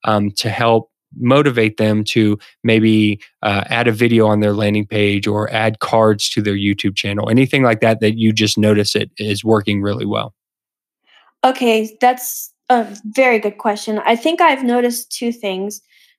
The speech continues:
Speaker 2: Number one, a few months ago, I started using Canva, the pro level Canva, to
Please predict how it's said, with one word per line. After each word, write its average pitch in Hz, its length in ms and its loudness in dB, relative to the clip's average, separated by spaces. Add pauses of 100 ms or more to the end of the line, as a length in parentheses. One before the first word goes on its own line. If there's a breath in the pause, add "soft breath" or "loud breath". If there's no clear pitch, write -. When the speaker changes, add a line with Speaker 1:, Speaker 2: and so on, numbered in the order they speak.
Speaker 2:
Number 294 260 4
one, 254 420 4
a 226 140 4
few 277 220 0
months 262 260 0
ago, 269 180 0
I 226 140 0
started 226 380 -2
using 214 320 -4
Canva, 233 920 0
the 196 260 0
pro 214 280 0
level 233 440 0
Canva, 240 600 0 (160)
to 208 320 0